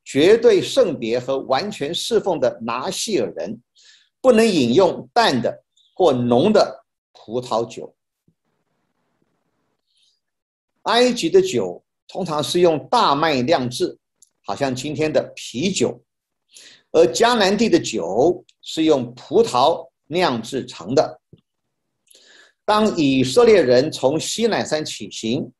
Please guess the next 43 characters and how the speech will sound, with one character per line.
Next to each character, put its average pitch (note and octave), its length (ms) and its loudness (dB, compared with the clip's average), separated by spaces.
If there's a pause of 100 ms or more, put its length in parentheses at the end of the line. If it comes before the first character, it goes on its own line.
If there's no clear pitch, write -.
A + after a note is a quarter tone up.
(280)
往 C3+ 300 0
应 G#3 260 2
许 G#2+ 180 -4
之 E3 200 0
地 E3 180 -2
前 C#3+ 380 -2
行 C3+ 180 -2
的 E3 80 4
时 - 160 0
候， F3 340 2 (460)
神 C3+ 260 2
事 G#3+ 360 2
先 E3+ 240 2
提 F3 260 -6
醒 A#2 300 -6 (480)
他 D#3 100 0
们 D3 180 -4
到 D#3+ 140 4
了 B2+ 180 4
迦 F3 200 0
南 D#3 200 0
地 E3+ 140 -4
之 F#3 140 2
后 G#3 180 2
的 C#3 100 0
情 C#3 300 -8
形。 A#2+ 340 -8 (720)
神 C3+ 340 0
预 G#3+ 220 2
知 E3 500 2 (180)
亚 A2+ 260 0
伦 G2+ 200 -2
的 C#3+ 80 0
祭 C#3 280 -4
司 D#3+ 500 -2
如 C3 80 -10
果 A2+ 220 -6
堕 E3+ 180 6
落 D#3 160 6
了， - 220 -4 (480)
可 D3+ 160 0
以 C3 120 0
开 D3+ 480 -2